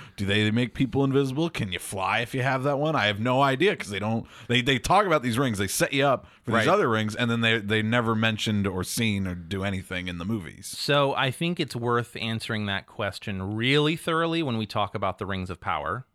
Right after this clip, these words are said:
Speaker 2: the Amazon series,
Speaker 1: Mm-hmm.
Speaker 2: because in fact, that's what that show's gonna be
Speaker 1: <laughs> Right.
Speaker 2: all about. But I think it's worth to sort of touch on how it affects the Lord of the Rings movies and book.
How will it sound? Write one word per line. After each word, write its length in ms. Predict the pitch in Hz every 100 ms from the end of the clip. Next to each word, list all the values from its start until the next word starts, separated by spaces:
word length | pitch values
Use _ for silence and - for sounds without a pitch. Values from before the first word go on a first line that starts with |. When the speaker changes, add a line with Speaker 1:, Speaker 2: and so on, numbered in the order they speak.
| _
Speaker 2:
the 180 | 107 101 104
Amazon 400 | 92 92 78 78
series, 340 | 76 - 90
Speaker 1:
Mm-hmm. 160 | 101 92
Speaker 2:
because 220 | - 156
in 120 | 151
fact, 420 | 139 202 123 - - _ _
that's 380 | 107 208 240 175
what 220 | 202 -
that 200 | 180 -
show's 300 | - 175 135
gonna 180 | 139 131
be 220 | 120 110
Speaker 1:
<laughs> 20 |
Right. 240 | 139 101 92
Speaker 2:
all 220 | 139 147
about. 380 | 120 85 76 - - _ _ _ _ _ _
But 140 | 139 139
I 60 |
think 280 | 135 170 165
it's 140 | 156
worth 540 | 123 131 131 127 - - _ _ _
to 140 | - 123
sort 200 | - 147
of 140 | 120
touch 300 | - 147 -
on 160 | 123 107
how 260 | - 117
it 60 | 107
affects 340 | - 113 -
the 100 | -
Lord 220 | 98 104 98
of 60 |
the 80 | 92
Rings 380 | 98 90 87 -
movies 380 | 82 82 82 85
and 120 | 78
book. 240 | 82 -